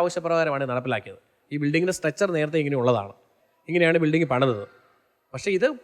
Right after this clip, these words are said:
കോമൺ ആയിട്ട് ഉപയോഗിച്ചുകൊണ്ടിരുന്നപ്പോൾ ഇവിടെ ആളുകൾ കൂടി, കാരണം അറുന്നൂറിൽ നിന്ന് രണ്ടായിരത്തിലേക്ക് ആ, കുട്ടികളെത്തി. ആ സമയത്ത് മാത്രം, അതിനുവേണ്ടി മാത്രം, അവരുടെ സുരക്ഷയ്ക്കും അവർക്ക് ബുദ്ധിമുട്ടുണ്ടാവാതിരിക്കാൻ വേണ്ടി മാത്രം. ഇവിടെ പണ്ടൊരു സി ബി എസ് ഇ സ്കൂളിൽ യാതൊരു സാധ്യതകളും ഇല്ലാത്ത സമയത്താണ് ഈ മാനേജ്മെന്റ് ഇവിടെ വന്ന് ഈ സ്കൂൾ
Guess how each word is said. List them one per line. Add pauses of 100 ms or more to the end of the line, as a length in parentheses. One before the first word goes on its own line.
(180)
കോമൺ
ആയിട്ട്
ഉപയോഗിച്ചുകൊണ്ടിരുന്നപ്പോൾ
ഇവിടെ (220)
ആളുകൾ (100)
കൂടി,
കാരണം
അറുന്നൂറിൽ
നിന്ന്
രണ്ടായിരത്തിലേക്ക് (180)
ആ, (220)
കുട്ടികളെത്തി. (460)
ആ (100)
സമയത്ത് (280)
മാത്രം, (300)
അതിനുവേണ്ടി
മാത്രം,
അവരുടെ
സുരക്ഷയ്ക്കും (720)
അവർക്ക്
ബുദ്ധിമുട്ടുണ്ടാവാതിരിക്കാൻ
വേണ്ടി
മാത്രം. (120)
ഇവിടെ
പണ്ടൊരു
സി
ബി
എസ്
ഇ
സ്കൂളിൽ
യാതൊരു
സാധ്യതകളും (440)
ഇല്ലാത്ത (120)
സമയത്താണ് (480)
ഈ
മാനേജ്മെന്റ് (120)
ഇവിടെ
വന്ന്
ഈ
സ്കൂൾ